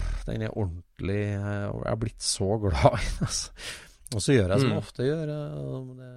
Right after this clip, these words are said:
Speaker 1: eller om det er bil på henger eller skrot på henger, så har jeg liksom, har jeg en stående midt på tunet i mange dager, sånn at jeg går forbi den ofte og mye, og ser på den og legger merke til detaljer og designet
Speaker 2: Det
Speaker 1: og
Speaker 2: høres
Speaker 1: liksom,
Speaker 2: veldig
Speaker 1: nei,
Speaker 2: bra ut.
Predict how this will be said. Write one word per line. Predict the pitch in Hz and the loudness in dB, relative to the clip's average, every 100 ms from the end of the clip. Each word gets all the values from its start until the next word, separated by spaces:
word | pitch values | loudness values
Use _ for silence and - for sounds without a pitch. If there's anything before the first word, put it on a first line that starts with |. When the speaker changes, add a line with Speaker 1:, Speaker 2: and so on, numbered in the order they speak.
| 123 123 | -18 -20
Speaker 1:
eller | 120 120 117 | -20 -18 -18
om | 117 120 | -18 -18
det | 120 | -18
er | 113 | -14
bil | 110 107 104 | -6 -4 -2
på | 113 | -2
henger | 113 110 95 90 | -2 -2 -2 -2
eller | 101 104 | -2 -4
skrot | - - 98 98 | -4 -4 -4 -6
på | - | -6
henger, | 117 98 104 | -4 -4 -2
så | 127 | -2
har | 113 | -2
jeg | 101 | -2
liksom, | 104 110 107 | -2 -4 -2
har | 101 | -2
jeg | 104 | -2
en | 110 | -4
stående | - - 131 110 90 82 98 | -6 -4 -2 0 2 2 2
midt | 120 127 - - - | 2 2 0 -8 -8
på | 156 | -4
tunet | 143 104 156 - | -2 -2 -4 -6
i | 175 | -8
mange | 160 147 123 | -6 -4 0
dager, | 120 98 90 | 0 0 -2
sånn | 117 | -2
at | 113 | -4
jeg | 117 | -2
går | 113 143 143 135 95 87 | 0 2 4 2 2 0
forbi | - 90 98 92 | -2 -2 -2 -2
den | 107 139 - - | 0 0 -2 -6
ofte | - - - - | -8 -20 -10 -4
og | 117 143 | -2 0
mye, | 143 180 | -2 -2
og | 131 | -4
ser | - - - 131 170 175 | -4 -4 -2 -4 -4 -4
på | 156 | -2
den | 131 | -2
og | 131 | -2
legger | 131 127 | -4 -2
merke | 156 139 120 - - | -2 -2 -4 -6 -6
til | 147 | -6
detaljer | 139 143 117 113 120 131 | -4 -4 -2 -4 -2 0
og | 131 - - - | -2 -6 -20 -2
designet | 143 - 135 110 101 101 101 | 2 6 8 10 8 6 4
Speaker 2:
Det | 117 | 4
Speaker 1:
og | |
Speaker 2:
høres | 160 175 | 6 6
Speaker 1:
liksom, | 123 117 | 4 0
Speaker 2:
veldig | 104 | -2
Speaker 1:
nei, | - | -2
Speaker 2:
bra | 101 117 | -2 -2
ut. | - | -6